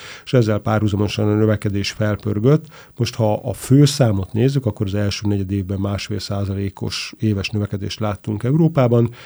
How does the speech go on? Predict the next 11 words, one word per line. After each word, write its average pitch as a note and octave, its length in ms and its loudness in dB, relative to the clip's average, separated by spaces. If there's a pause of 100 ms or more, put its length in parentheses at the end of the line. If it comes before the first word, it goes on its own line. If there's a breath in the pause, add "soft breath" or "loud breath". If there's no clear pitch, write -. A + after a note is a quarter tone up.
(200 loud breath)
de A#2+ 120 2
igazából A2 500 4
ezt G2+ 140 -2
nagyon G#2 420 4
nagy G#2 260 0
mértékben G2 600 0
torzítja G2+ 760 -4
az G#2 180 -4
ír G#2 200 2
gazdaság, G#2+ 600 0
ami G2+ 320 0